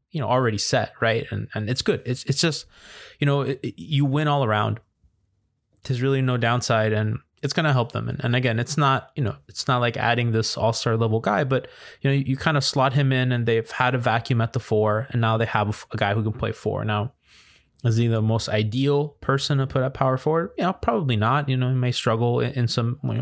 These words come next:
when there's a little bigger guy on him, like Durant or whatever, but, or Giannis, uh, yet to be seen if he can guard that up. But we'll see. We'll see.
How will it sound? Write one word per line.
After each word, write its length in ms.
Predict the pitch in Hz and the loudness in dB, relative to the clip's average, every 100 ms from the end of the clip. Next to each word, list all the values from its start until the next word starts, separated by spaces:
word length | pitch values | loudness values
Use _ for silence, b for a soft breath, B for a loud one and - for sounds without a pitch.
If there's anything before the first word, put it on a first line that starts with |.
| 131 | -2
when 280 | 127 113 135 | -2 -2 -2
there's 180 | 120 113 | -2 0
a 40 | |
little 220 | 110 117 | 2 0
bigger 320 | 110 117 113 | 0 0 0
guy 240 | 110 104 110 | 0 2 2
on 140 | 110 | 0
him, 100 | 143 | 0
like 220 | 117 104 | -2 -2
Durant 400 | 110 95 101 107 | -2 -2 0 -2
or 80 | 107 | 0
whatever, 340 | 104 101 104 120 | 0 0 0 0
but, 280 | 135 131 - | -2 -2 -2
or 80 | 107 | 0
Giannis, 520 | 101 95 107 135 - B B B B B | 0 0 -2 -4 -8 B B B B B
uh, 60 | 95 | 0
yet 240 | 104 113 | 2 0
to 80 | 113 | 0
be 120 | 110 | 0
seen 260 | - 101 101 | 0 -2 -2
if 140 | 104 | -2
he 100 | 110 | -4
can 180 | 107 104 | -2 -2
guard 300 | 104 101 98 | 2 0 0
that 200 | - - | 0 0
up. 280 | 110 - _ _ b b b _ - | 0 -2 _ _ b b b _ -6
But 80 | 127 | -2
we'll 140 | 156 175 | 0 0
see. 260 | 214 - _ _ _ _ _ _ _ _ - - | -4 -8 _ _ _ _ _ _ _ _ -20 -2
We'll 160 | 131 | 0
see. 340 | 135 - 101 | 0 -2 -4